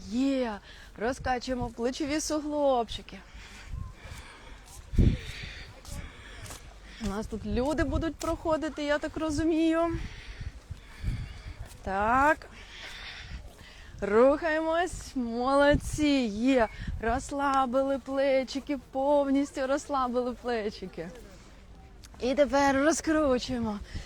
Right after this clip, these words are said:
Дві ручки назад. І також колінка згинаємо, розгинаємо. Згинаємо, розгинаємо. Продовжуємо.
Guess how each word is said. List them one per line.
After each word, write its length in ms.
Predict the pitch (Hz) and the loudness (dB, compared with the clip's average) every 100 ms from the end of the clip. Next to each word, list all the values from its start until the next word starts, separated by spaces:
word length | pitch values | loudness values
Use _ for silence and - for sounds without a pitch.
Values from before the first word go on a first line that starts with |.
| - | -10
Дві 160 | 202 285 | 0 2
ручки 340 | 311 - - | 2 0 -4
назад. 680 | 190 269 262 285 247 220 202 - - - - - - | 2 2 4 4 2 -2 -8 -10 -14 -4 -4 -4 -2
І 100 | 285 | 2
також 460 | 330 320 311 262 - | 2 4 4 4 2
колінка 460 | 277 320 311 277 | 2 4 4 4
згинаємо, 640 | 240 277 320 339 277 247 240 | 2 2 2 2 0 0 2
розгинаємо. 680 | 294 269 294 277 233 196 180 - - - - - - | 0 0 0 -2 -2 -8 -10 -14 -12 -10 -10 -8 -6
Згинаємо, 640 | 247 330 349 359 330 285 | 0 2 2 2 4 4
розгинаємо. 840 | 277 320 302 359 339 302 254 220 214 - - - - - - | 4 2 0 0 2 2 -2 -4 -8 -10 -8 -8 -6 -8 -6
Продовжуємо. 1080 | - 254 294 311 330 320 269 233 240 208 | 0 4 4 6 6 6 6 2 -2 -2